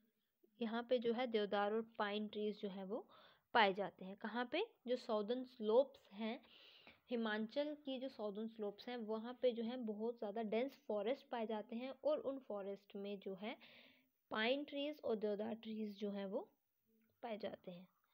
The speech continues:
ठीक है, और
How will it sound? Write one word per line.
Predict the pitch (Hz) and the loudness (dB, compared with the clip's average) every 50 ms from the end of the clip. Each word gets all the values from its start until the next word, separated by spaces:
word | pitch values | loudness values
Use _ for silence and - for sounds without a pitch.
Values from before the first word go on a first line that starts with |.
| _ _ _ _ _ _ _ _ - | _ _ _ _ _ _ _ _ -4
ठीक | - 349 339 - | -2 -2 0 -2
है, | 339 339 _ _ _ _ _ _ _ _ _ _ _ _ _ _ _ _ _ _ _ _ _ _ _ _ _ _ _ _ _ _ - - - | -4 -8 _ _ _ _ _ _ _ _ _ _ _ _ _ _ _ _ _ _ _ _ _ _ _ _ _ _ _ _ _ _ -4 2 6
और | 254 262 285 302 - | 6 6 6 4 0